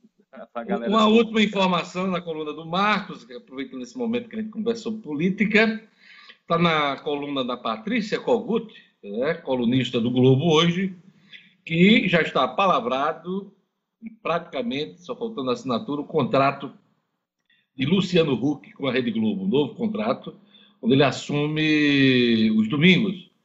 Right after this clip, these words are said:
Speaker 2: vai assumir os domingos da Rede Globo no lugar do Faustão.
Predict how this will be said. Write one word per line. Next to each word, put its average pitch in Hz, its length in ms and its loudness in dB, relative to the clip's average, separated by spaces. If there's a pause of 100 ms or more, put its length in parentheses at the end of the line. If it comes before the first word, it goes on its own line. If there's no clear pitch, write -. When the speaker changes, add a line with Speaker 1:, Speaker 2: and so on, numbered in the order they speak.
(420)
Speaker 2:
vai 98 80 -8
assumir 123 300 -2
os 131 120 4
domingos 131 760 4
da 110 100 -2
Rede 113 200 0
Globo 131 480 2
no 135 120 -2
lugar 113 540 0 (260)
do 123 160 2
Faustão. 107 640 -2